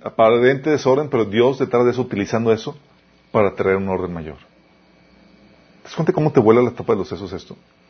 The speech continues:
Lo mismo decía en Hechos dos, eh, Hechos dos, del veintidós al veinticuatro, decía, "Pero Israel, escucharon, escuchen esto. Jesús de Nazaret fue un hombre acreditado por Dios ante ustedes con milagros, señales y prodigios, los cuales realizó ante,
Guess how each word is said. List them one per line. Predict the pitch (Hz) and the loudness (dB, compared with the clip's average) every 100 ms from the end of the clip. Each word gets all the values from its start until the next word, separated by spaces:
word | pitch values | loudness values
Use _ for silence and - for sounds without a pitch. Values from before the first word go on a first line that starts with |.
| _ _ - _ - | _ _ -20 _ 0
Lo | 110 | 4
mismo | 123 131 | 6 6
decía | 123 123 123 120 | 6 6 6 4
en | 117 | 2
Hechos | 117 120 110 107 | -2 -4 -4 2
dos, | 110 117 113 | 4 4 0
eh, | 110 98 95 90 87 _ _ _ _ _ _ - - _ _ _ _ _ _ _ _ _ _ _ | -2 0 0 -4 -12 _ _ _ _ _ _ -20 -20 _ _ _ _ _ _ _ _ _ _ _
Hechos | 117 117 | -4 2
dos, | 113 107 | 4 6
del | 117 | 4
veintidós | 101 104 101 | 2 0 0
al | 107 | 0
veinticuatro, | 95 113 110 | -2 0 0
decía, | 110 123 101 - - - | 2 2 2 -4 -16 0
"Pero | 123 | 2
Israel, | 120 151 190 - _ _ _ _ | 6 6 4 -2 _ _ _ _
escucharon, | - 143 127 143 156 - | -12 -8 0 0 0 -8
escuchen | - 143 135 | -10 -2 -2
esto. | 127 - - _ _ _ _ - - | -2 -6 -16 _ _ _ _ -20 -4
Jesús | 139 143 156 | 0 2 2
de | |
Nazaret | 160 151 131 131 | 2 4 6 6
fue | 139 139 | 2 2
un | 131 | 4
hombre | 127 131 | 4 4
acreditado | 127 117 110 120 127 | 4 0 4 4 4
por | 117 98 | 2 0
Dios | 117 135 - - _ _ _ _ _ - | 0 -2 -6 -20 _ _ _ _ _ 0
ante | 120 117 | 0 2
ustedes | - 127 123 | 4 4 2
con | 123 | -4
milagros, | 104 101 110 117 - | 0 4 4 2 -4
señales | 98 104 107 | -4 -4 -4
y | - | -6
prodigios, | 98 104 - 107 - | -6 -6 -8 -10 -8
los | 101 - | -8 0
cuales | 113 123 123 | 4 4 2
realizó | 113 104 - 117 117 123 | 0 -2 0 2 2 0
ante, | 107 120 | -2 -2